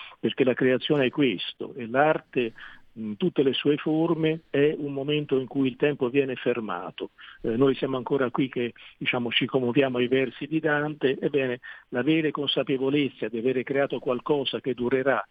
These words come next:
eh, cu-, dopo di me, no? Quello è un momento, eh, come, come Proust, no? C'è, c'è stato un grande critico italiano che ha accostato Proust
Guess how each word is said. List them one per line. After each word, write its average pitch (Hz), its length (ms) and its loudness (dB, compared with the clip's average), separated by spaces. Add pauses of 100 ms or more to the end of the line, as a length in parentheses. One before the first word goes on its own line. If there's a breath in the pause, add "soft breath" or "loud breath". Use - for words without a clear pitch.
(280 loud breath)
eh, 123 520 0
cu-, - 160 -6 (180)
dopo 147 460 2
di 113 120 -12
me, 110 340 -12
no? 135 380 -8
Quello 190 440 0
è 180 60 -2
un 175 100 -2
momento, 147 760 0
eh, - 200 -6
come, 175 300 0
come 165 300 -4
Proust, 175 500 -2
no? 147 300 0
C'è, 135 320 2
c'è 143 160 -6
stato 139 240 -4
un 123 80 -4
grande 131 260 0
critico 131 340 -2
italiano 143 360 0
che 139 140 -2
ha 127 40 2
accostato 127 540 -4
Proust 139 460 -4